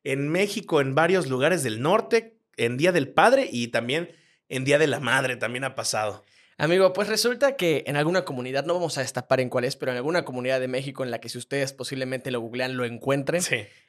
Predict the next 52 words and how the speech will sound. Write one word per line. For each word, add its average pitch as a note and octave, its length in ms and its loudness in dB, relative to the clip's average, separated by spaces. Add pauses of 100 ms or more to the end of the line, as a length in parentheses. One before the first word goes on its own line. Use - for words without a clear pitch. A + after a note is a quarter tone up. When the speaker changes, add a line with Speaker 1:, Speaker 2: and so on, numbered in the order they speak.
Speaker 2:
eh, B2+ 640 -2 (100)
celebraron F#3+ 460 2
el F3+ 80 -4
Día G#3 100 2
del F3 180 2
Padre, C#3+ 440 0 (200)
¿ok? C#3 200 -6 (560)
Y F3 140 -4
todo A#3 160 4
esto A#3 180 0
fue A3 100 -4
organizado G3 420 -2
por F#3+ 140 -4
el F#3+ 80 -6
dif, C4 300 -6
lo D#3+ 160 -4
cual E3 240 0
es E3 80 2
Speaker 1:
Sí. F3 100 2
Speaker 2:
algo, E3 460 2
eh, B2+ 360 -2 (120)
eh, A3 120 -8
sí, - 140 -6 (500)
un A3 140 -2
poco, D3+ 800 2 (300)
no E3 160 -2
sé E3+ 100 -4
cómo F3 160 0
decirlo, F#3 380 0
pero C3 280 0
contradictorio, C3+ 800 0
¿no? B2 120 -8
Speaker 1:
Conocen C#4 280 4
su F#3 120 0
público, F#3+ 420 0
güey. C3 340 -4
Speaker 2:
Conocen E3+ 400 0
a D3 60 -4
su C#3+ 140 -4
público. C#3 720 0
Speaker 1:
Eso C4 120 6
es C#4 40 -6
conocer G3 300 4
realmente A#3+ 260 0
su G#3 80 -6
público, C4 260 0
está - 140 -4
bien, B3+ 180 0
buena A#3+ 200 2
chamba, B3 340 2
¿no? G#3+ 180 2
Dices, A3+ 320 -2